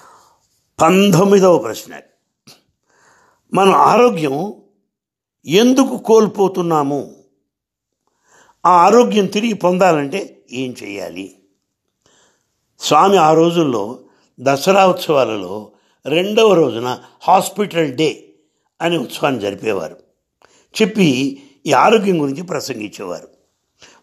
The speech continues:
వాటి నుంచి నేను గ్రహించేది ఏది అంటే, వ్యాయామం లేకపోవడం వల్ల, క్రమశిక్షణ లేకపోవడం వల్ల, మానసిక ఆందోళన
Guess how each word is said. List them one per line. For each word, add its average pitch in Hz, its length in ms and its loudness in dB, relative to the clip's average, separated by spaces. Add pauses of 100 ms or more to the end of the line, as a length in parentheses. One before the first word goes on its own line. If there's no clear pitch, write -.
వాటి 196 400 0
నుంచి 190 840 -4 (560)
నేను 214 180 4
గ్రహించేది 165 680 0
ఏది 135 260 -2
అంటే, 98 580 -6 (380)
వ్యాయామం 180 800 0 (340)
లేకపోవడం 120 580 -6
వల్ల, 104 320 -6 (680)
క్రమశిక్షణ 190 840 0 (320)
లేకపోవడం 127 580 -4
వల్ల, 104 340 -6 (420)
మానసిక 202 640 0 (480)
ఆందోళన 180 760 2